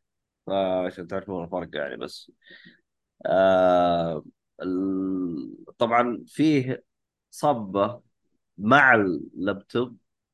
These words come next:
اللي هي حقت، آه، الباور بانك. يا ولد هذا قدها. هذا من زمان أنا ما تعودت على الشيء هذا. لكن، آه،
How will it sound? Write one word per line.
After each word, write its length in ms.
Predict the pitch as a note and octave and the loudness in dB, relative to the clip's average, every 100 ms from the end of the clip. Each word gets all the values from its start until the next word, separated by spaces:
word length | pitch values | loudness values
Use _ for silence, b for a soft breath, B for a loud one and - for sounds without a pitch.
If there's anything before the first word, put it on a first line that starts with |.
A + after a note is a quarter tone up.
| _ B1+ | _ -8
اللي 380 | A#1 F2+ G2+ G#2 | -6 -4 -2 -2
هي 60 | |
حقت، 520 | - G2+ F#2 F2+ - | -2 -4 -4 -6 -4
آه، 680 | F2 D#2 C#2+ B1 A#1 A1 G#1+ | -4 -2 -2 -4 -6 -6 -6
الباور 400 | C#2+ F#2 G2+ G2 | -4 -2 2 2
بانك. 460 | F#2+ F#2+ F2 - _ _ _ _ _ - | 2 0 -2 -6 _ _ _ _ _ -2
يا 100 | F3 | 4
ولد 480 | E3 C3 G#2 F#2+ | 4 4 -2 -4
هذا 180 | A#2 A2 | 0 2
قدها. 520 | G#2 G2 E2+ E2+ D#2+ - _ _ _ _ - | 2 -2 -6 -10 -14 -16 _ _ _ _ -10
هذا 360 | G2 F#2+ E2+ F#2 - | -8 -6 -8 -12 -10
من 120 | F#2+ | -8
زمان 380 | G2 A2+ E3+ C3 | -2 2 2 2
أنا 100 | F2+ | -2
ما 140 | E2+ | -6
تعودت 360 | - F#2 F2+ F2 | -6 -6 -6 -8
على 100 | D#2+ | -8
الشيء 320 | - E2+ D#2 | -8 -10 -6
هذا. 220 | C2+ - - _ b b _ - | -6 -8 -14 _ b b _ 2
لكن، 540 | B2 D3+ D3+ D#3 D#3+ | 6 6 6 4 6
آه، 880 | D#3+ D3+ D3 C#3 C3 A#2+ G#2 G2+ F#2 | 6 8 8 6 6 4 2 0 -6